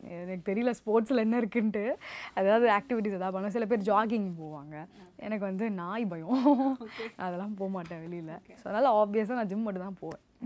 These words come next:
Speaker 2: So, நீங்க ஒர்க் அவுட் போகும் பொழுதோ இல்ல ஒர்க் அவுட் பண்ணிட்ட பிறகோ இன்-, இல்ல ஒரு, ஒரு ரெகுலர் டேல வந்து நான் இந்த ட்ரிங்க் எடுத்துப்பேன் என்னோட வெயிட், அ,
Speaker 1: ம், ம், ம்.
Speaker 2: மேனேஜ்மெண்ட்காக அப்படின்ற மாதிரி ஏதாவது ட்ரிங்க் இருக்கா?
Speaker 1: இல்ல.
Speaker 2: டிடாக்ஸ் வாட்டர் அந்த மாதிரி ஏதாச்சும், ஹாட் வாட்டர்?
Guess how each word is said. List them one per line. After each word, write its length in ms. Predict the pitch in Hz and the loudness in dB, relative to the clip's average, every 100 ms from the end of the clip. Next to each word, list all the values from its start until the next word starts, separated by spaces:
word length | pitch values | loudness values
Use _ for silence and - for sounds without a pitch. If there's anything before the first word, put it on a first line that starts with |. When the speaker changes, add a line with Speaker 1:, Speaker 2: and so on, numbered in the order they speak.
| 190 233 202 220 | -6 -6 -6 -4
Speaker 2:
So, 160 | 403 | 2
நீங்க 160 | 359 262 | 4 6
ஒர்க் 260 | 208 311 - | 6 4 2
அவுட் 200 | 330 - | 0 8
போகும் 400 | 240 247 254 202 | 10 10 6 6
பொழுதோ 340 | 196 202 214 | 6 6 6
இல்ல 180 | 214 202 | 4 4
ஒர்க் 200 | 196 208 | 2 2
அவுட் 160 | 226 220 | 0 2
பண்ணிட்ட 300 | 190 180 214 196 | 2 2 0 0
பிறகோ 400 | 190 175 175 185 | 0 0 0 -2
இன்-, 240 | 160 220 - | 2 2 4
இல்ல 360 | 277 330 392 - | 6 8 6 6
ஒரு, 280 | 240 233 - | 8 8 8
ஒரு 260 | 226 220 | 8 8
ரெகுலர் 280 | 214 277 254 | 10 10 8
டேல 260 | 233 220 208 | 6 6 4
வந்து 160 | 208 | 2
நான் 180 | 240 202 | 0 2
இந்த 60 | 170 | 4
ட்ரிங்க் 420 | 202 269 262 214 | 4 4 4 2
எடுத்துப்பேன் 380 | 185 180 180 180 | 0 -2 -2 -2
என்னோட 400 | 175 170 165 160 | -2 -2 -2 0
வெயிட், 360 | 175 180 - 175 | 0 -2 -6 -4
அ, 40 | |
Speaker 1:
ம், 40 | 185 | -2
ம், 240 | 170 170 | -2 -2
ம். 120 | 170 | -4
Speaker 2:
மேனேஜ்மெண்ட்காக 840 | 175 170 175 165 160 175 170 175 170 - - - 220 | -2 -2 -4 -6 -6 -8 -10 -10 -14 -18 -20 -4 0
அப்படின்ற 340 | 214 240 220 | 4 4 6
மாதிரி 200 | 214 202 | 4 6
ஏதாவது 260 | 190 180 180 | 4 4 2
ட்ரிங்க் 200 | 185 180 | 0 -2
இருக்கா? 280 | 170 170 | -6 -6
Speaker 1:
இல்ல. 200 | 156 180 | -2 2
Speaker 2:
டிடாக்ஸ் 360 | 202 208 190 - | 4 4 2 -2
வாட்டர் 360 | 185 175 180 175 | -4 -4 -4 -4
அந்த 160 | 170 | -4
மாதிரி 280 | 165 165 160 | -4 -6 -8
ஏதாச்சும், 220 | 165 - | -10 -12
ஹாட் 280 | 180 196 180 | -2 2 2
வாட்டர்? 480 | 185 185 170 185 | 0 -2 -4 -10